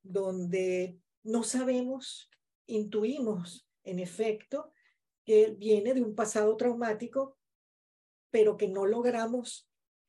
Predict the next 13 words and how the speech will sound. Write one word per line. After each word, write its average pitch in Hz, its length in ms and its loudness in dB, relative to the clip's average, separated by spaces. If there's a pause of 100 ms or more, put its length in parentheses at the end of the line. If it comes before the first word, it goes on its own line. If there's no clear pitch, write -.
del 214 400 2
todo 214 380 8
definir. 247 580 -2 (1400)
Se - 240 -2
siente 233 720 -2 (560)
que 220 160 4
ese 208 200 -2
desapego 214 600 -2
es 214 100 -4
resultado 214 680 0
de 196 120 0
un 185 140 -4
dolor, 185 540 2